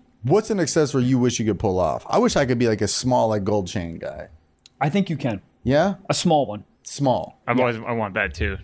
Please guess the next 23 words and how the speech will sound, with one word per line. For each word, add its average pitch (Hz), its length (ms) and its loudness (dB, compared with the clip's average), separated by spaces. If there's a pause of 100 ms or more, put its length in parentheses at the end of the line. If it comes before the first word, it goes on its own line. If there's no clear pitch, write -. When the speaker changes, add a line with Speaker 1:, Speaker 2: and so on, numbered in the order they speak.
(120)
Speaker 3:
Just 110 200 -6
Speaker 1:
Gay? 120 60 2
Speaker 3:
have 120 180 4
a - 40 4
little, - 180 4
Speaker 2:
I - 180 0
Speaker 3:
yeah, 123 160 2
a - 20 -4
little 120 160 0
Speaker 1:
Iced 247 280 4
Speaker 3:
gold - 100 2
chain. 139 100 4
Speaker 1:
out? 302 360 4
Speaker 3:
Yeah. 113 100 4
Speaker 2:
I 117 100 4
think 107 220 2
bo-, 170 120 2
I 175 120 2
think 240 260 0
both 214 220 2
Speaker 1:
Hold - 20 -2
Speaker 2:
y'all 339 180 4
Speaker 1:
on. 156 140 2